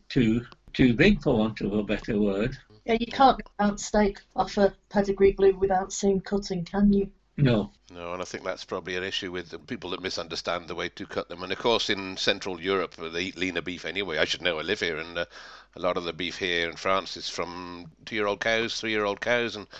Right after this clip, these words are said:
Speaker 3: Belgium, that would be the same, wouldn't it? They, they
Speaker 1: Yeah.
Speaker 3: eat, eat these cows at three years old.
Speaker 1: Yes.
Speaker 3: And I'm told, o-, on the beef front, I'm told the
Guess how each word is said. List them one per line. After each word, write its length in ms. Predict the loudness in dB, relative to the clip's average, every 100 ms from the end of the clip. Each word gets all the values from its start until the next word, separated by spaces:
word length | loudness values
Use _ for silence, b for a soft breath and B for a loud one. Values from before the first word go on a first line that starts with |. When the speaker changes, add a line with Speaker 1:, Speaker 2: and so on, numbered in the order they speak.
| B B
Speaker 3:
Belgium, 360 | 4 6 6 4
that 120 | 0
would 100 | 0
be 80 | -2
the 100 | -4
same, 360 | 0 0 0 -2
wouldn't 220 | -4 -2
it? 100 | -2
They, 140 | -2
they 260 | -2 -6 -2
Speaker 1:
Yeah. 160 | 2 2
Speaker 3:
eat, 280 | 2 -8 -12 -14 -16
eat 160 | -14
these 180 | -10 -6
cows 220 | -2 -2
at 80 | -4
three 160 | -8 -10
years 160 | -10
old. 180 | -10 -12 _ _
Speaker 1:
Yes. 400 | 0 0 0 -8 -16 _
Speaker 3:
And 180 | -2 0
I'm 120 | 0
told, 440 | 0 2 4 2 0 -4
o-, 100 | -4
on 220 | -4 -4
the 60 | -6
beef 200 | -4 -2
front, 260 | -4 -2
I'm 80 | -4
told 300 | 2 2 2
the 100 | 0